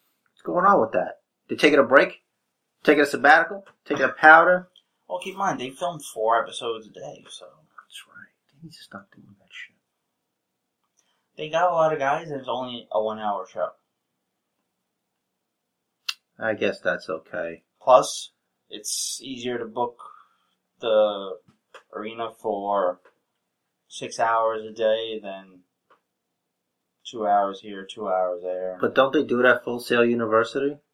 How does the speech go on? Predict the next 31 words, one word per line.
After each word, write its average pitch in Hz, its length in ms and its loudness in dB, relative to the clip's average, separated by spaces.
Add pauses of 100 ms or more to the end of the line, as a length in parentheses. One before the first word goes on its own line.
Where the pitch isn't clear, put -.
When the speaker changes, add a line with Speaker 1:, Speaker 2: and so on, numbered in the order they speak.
(260)
Speaker 2:
Yeah, 156 300 4
but, 107 280 2
you 104 80 -12
know, 95 300 -4 (100)
it's 117 160 -18
not 117 300 2
exclusively 107 1160 -4 (1600)
W 104 180 -10
W 87 280 -6
E's, 123 320 -8
it's - 140 -18
Full 135 200 4
Sail's. - 640 0 (340)
They 127 80 -2
have 170 100 4
other 190 140 2
shit - 220 -4
they 98 100 -8
gotta 87 300 -6
do. 82 160 -10 (200)
Speaker 1:
They 123 100 -2
should 185 160 -2
just 175 240 -6
buy 131 240 -4
Full 127 240 -10
Sail. - 340 -20 (680)
Speaker 2:
It's 175 240 -6
a 185 60 -2
university. 156 800 4 (300)
Speaker 1:
Hey, 175 140 8
man. 135 340 8